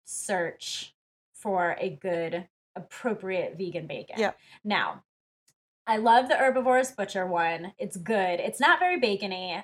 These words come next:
Speaker 1: I mean, it is,
Speaker 2: Right.
Speaker 1: but, like, it's not. Um, you know how I feel about my Sweet Earth. I go through it like crazy, even though it's really not very bacony.
Speaker 2: Right.
Speaker 1: This Bourbon and Wolf bacon.
Speaker 2: Yeah.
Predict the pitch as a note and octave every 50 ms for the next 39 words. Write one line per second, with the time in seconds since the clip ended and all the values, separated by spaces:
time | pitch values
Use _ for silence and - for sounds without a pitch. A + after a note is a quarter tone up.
0 | - - A#3 A#3 A#3 G#3+ F#3+ F3+ E3+ - F#3+ - - - F#3+ F#3+ F#3+ - - F3+
1 | D#3+ D#3+ D#3 D3 A#2+ - - _ _ _ _ _ _ _ _ - G3 G3 F#3 F#3
2 | F#3 F3+ - A#3 B3 A#3+ A#3 A3+ A3+ A3 B3 A#3+ A#3+ A#3+ B3 B3 A3 A3 G#3+ G#3
3 | G#3+ G3+ G3+ G3+ G3 G3 G3 F3+ - - - G#3 G#3 G3+ G3+ G3 - - F#3+ G3+
4 | F#3+ F#3 F3+ E3 E3+ F3 F3 - - - F3+ F3 F#3 F#3 F3+ F3+ F#3+ F#3 F#3 F3+
5 | - F3 E3+ - - - F3+ F3+ F3 D#3+ F3+ F3 F3 D#3 F#3 F#3 F#3+ F3+ E3+ E3+
6 | E3+ - G3 F#3+ F#3 F3+ F3+ E3 E3 - - E3 E3 E3 D#3+ D#3 D#3+ D#3 - -
7 | - A#3 G#3+ G#3+ G3+ F#3 F3 - _ _ _ _ _ _ _ _ _ _ _ -
8 | C4 D4 G4 G4 - D4 A#3+ C4 B3 B3+ B3+ C#4+ D4+ D4+ C#4 B3+ A3 A3 A3+ A3+
9 | G3 E3+ G3 F#3 F#3 F#3+ F#3+ B3 A#3+ B3+ C4+ C#4+ D#4 E4+ E4+ - E3 D3+ -